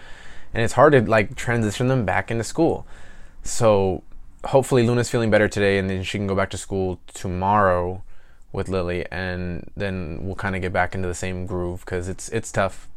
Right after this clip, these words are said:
It's tough trying to, trying to deal with everything like that. And, you know, their mom does a great job at, um, you know, making sure that they stay on track. And, you know, when they're here with me, they do homework first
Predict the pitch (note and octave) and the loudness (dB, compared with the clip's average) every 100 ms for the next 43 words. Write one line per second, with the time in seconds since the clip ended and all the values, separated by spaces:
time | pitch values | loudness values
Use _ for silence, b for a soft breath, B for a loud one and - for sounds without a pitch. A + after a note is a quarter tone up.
0 | - - G#2 - F#2+ - G2 F2+ F2 - | -12 -6 -6 -4 -4 -4 -6 -6 -8 -8
1 | G2+ F2 F#2+ F#2 F#2 F2+ F#2 F#2+ F2+ F2+ | -6 -6 -4 -4 -2 -4 -4 -6 -6 0
2 | F2+ F2+ F#2 F#2 F#2 G2 G2 F#2+ F#2 F#2+ | 0 0 -2 -2 -2 0 0 0 -4 -2
3 | F#2+ G2 F#2 F#2 F2+ F2+ - B B B | -2 0 2 2 2 -2 -4 B B B
4 | B B - G2+ D#2+ B1 B1+ - - - | B B -6 -4 -4 -6 -12 -14 -16 -16
5 | - - - - - - - - - A2+ | -16 -16 -16 -14 -16 -16 -16 -16 -8 -4
6 | G2 G2 G#2 - F#2+ G#2+ F#2 F2+ F#2 F#2 | -2 -2 -2 -2 -2 -2 -2 -2 -4 -4
7 | - G2+ G2 F2+ G2 F#2 F#2 - G2+ F#2 | -2 -2 -2 0 4 4 2 -8 -8 -4
8 | F2+ F2+ F2+ F#2 F#2+ F#2+ G2+ F#2+ G2+ F#2+ | -4 -4 -2 -2 -2 0 0 0 -2 0
9 | F#2+ G2 G2+ G#2 G2+ - G#2 - - | 0 0 -2 -2 -4 -2 -2 -2 -12